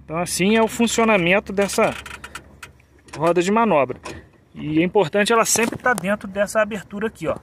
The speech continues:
de travamento. E pra guardar ela, pra voltar pra posição original, puxa novamente aqui e deita ela. Pronto,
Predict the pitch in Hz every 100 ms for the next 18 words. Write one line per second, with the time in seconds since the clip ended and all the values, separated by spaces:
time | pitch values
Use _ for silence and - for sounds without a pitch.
0 | - - - - 147 156 156 185 147 107
1 | - - - - - - 151 185 196 214
2 | 170 185 175 240 247 135 113 - 156 165
3 | 165 160 160 - 170 156 147 156 143 -
4 | - - - 156 185 202 202 214 277 -
5 | - - 175 185 196 196 196 190 208 190
6 | 202 196 - 214 311 - - - - -
7 | - - - - 180 320 - - - -
8 | - - - - - - - - - -
9 | - - - 165 180 180 247 190 143 -
10 | - - - - - - - - - -
11 | - - - - - - 165 -